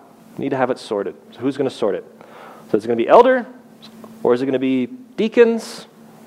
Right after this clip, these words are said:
Or is this role something else entirely? We're gonna start talking about different roles here, quite a few of them. Elder versus apostle,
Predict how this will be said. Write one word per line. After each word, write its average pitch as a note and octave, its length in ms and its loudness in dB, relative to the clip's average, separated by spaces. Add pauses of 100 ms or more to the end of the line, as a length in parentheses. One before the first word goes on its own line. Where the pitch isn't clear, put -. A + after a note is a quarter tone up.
(140)
Or A#2+ 100 2
is A#2+ 100 0
this D3+ 200 -2
role C#3 440 6
something D3 280 -2
else B2+ 180 2
entirely? A#3+ 600 0 (420)
We're C#3+ 80 -4
gonna E3 100 -2
start E3 220 -2
talking D#3+ 240 0
about D#3 200 2
different C#3+ 300 -2
roles B2+ 340 2
here, F#2 200 -8
quite E3 260 2
a - 20 0
few C#3 220 0
of A#2+ 80 4
them. F2+ 200 -6 (360)
Elder A3+ 300 10
versus G3 240 6
apostle, C#3+ 600 2